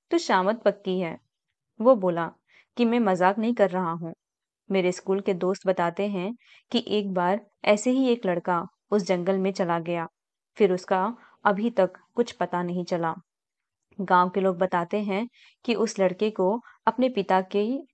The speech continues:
जंगल में बुलाने की आवाज आई थी और वो उनकी आवाज के पीछे-पीछे उस जंगल में चला गया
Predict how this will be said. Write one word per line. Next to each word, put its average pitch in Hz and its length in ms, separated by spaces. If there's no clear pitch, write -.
जंगल 196 340
में 214 180
बुलाने 180 340
की 240 120
आवाज 180 420
आई 170 200
थी 175 260
और 190 120
वो 185 220
उनकी 185 280
आवाज 175 440
के 190 140
पीछे-पीछे 190 840
उस 208 180
जंगल 180 320
में 180 120
चला 170 280
गया 165 300